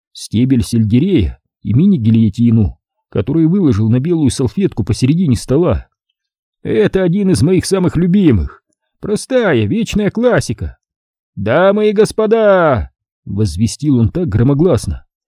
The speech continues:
что я вздрогнул от неожиданности. На лицах остальных посетителей замелькали улыбки. Видимо, для постоянных клиентов такие развлечения были не в новинку.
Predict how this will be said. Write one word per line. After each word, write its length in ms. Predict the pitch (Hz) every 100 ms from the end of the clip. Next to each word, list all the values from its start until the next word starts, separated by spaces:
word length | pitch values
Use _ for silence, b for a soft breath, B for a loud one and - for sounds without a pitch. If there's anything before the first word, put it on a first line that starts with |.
| _
что 240 | - -
я 160 | 101 151
вздрогнул 640 | 107 85 143 180 160 92
от 100 | 110
неожиданности. 880 | 151 170 120 202 120 113 - 90 - _ _ _ _ _ _ _ -
На 220 | 101 101
лицах 420 | 110 113 - 101
остальных 480 | 104 - 110 160 -
посетителей 800 | 107 - - 180 107 90 62 _ _ _ _ _
замелькали 720 | 107 101 107 110 98 117 120
улыбки. 680 | 110 110 160 185 - 73 - _ _ _ -
Видимо, 460 | 98 113 151 156 127
для 140 | 123
постоянных 600 | 123 - 107 131 175 117
клиентов 640 | - 127 175 101 82 - _ _ _ _
такие 340 | - - 165
развлечения 680 | 156 80 117 135 180 165 143
были 240 | 101 170
не 140 | 143 139
в 80 | 95
новинку. 600 | 131 196 165 - 82